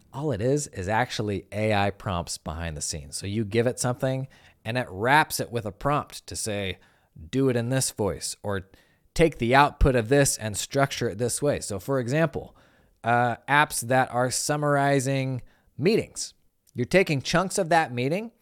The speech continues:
and then around that, you're doing prompt engineering to say, "Summarize this part, that part into bullet points." Like, that's what actually goes to the language model. In the same way that I would add a prefix to say, "Use I R S publications," and that tells it the right way to do it.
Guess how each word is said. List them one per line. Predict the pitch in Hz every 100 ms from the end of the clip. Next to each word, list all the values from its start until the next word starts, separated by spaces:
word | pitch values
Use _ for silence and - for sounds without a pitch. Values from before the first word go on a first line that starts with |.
| - _ _ 139
and | 156
then | 165
around | 156 147 175 226 240
that, | 135 113 107
you're | 123
doing | 143 135
prompt | - 160 175
engineering | 160 131 123 120 113
to | 107
say, | 113
"Summarize | 107 143 139 127 123 117 107 95
this | 110 117
part, | - 104 95 - 92
that | 101 -
part | 98 90 95
into | 95 92 90 85 82 - - _ _ -
bullet | 123 98 -
points." | 78 - -
Like, | 85 -
that's | 135 160 -
what | 117
actually | 117 131 - 123 113 98 - _ _ 92 95
goes | 139 165 151 -
to | 98
the | 92
language | 101 139 156 104 -
model. | 71 101 - 104 _ _ -
In | 160
the |
same | 151 226 196
way | 196
that | 185
I | 170 165
would | 156
add | 151
a |
prefix | 135 160 151 143 -
to | 117
say, | 131 123 110
"Use | 107 131 135 117
I | 120
R | 127
S | 143 -
publications," | 117 98 - 90 92 110 113
and | 95 98
that | 104 -
tells | 107 92
it | 85
the | 73
right | 95 76
way | 76
to |
do | - 113
it. | 101